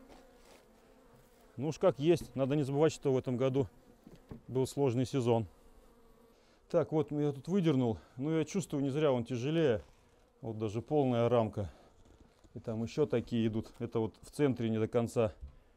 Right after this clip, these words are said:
запечатано, но это на свежей вощинке.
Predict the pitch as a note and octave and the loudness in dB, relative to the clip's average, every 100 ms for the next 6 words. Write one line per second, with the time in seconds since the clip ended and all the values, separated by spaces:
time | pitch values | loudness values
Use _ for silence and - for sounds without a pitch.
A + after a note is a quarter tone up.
0 | _ _ _ _ - - A2 A#2 - D3+ | _ _ _ _ -20 -12 -8 -8 -2 0
1 | B2+ A2 A2 A#2+ A2+ A#2+ A#2 B2+ A2+ A2+ | 2 0 -2 -2 -2 -4 -4 -4 -4 0
2 | A#2+ A#2+ C#3 A#2 A2+ | -2 -2 -4 -4 -6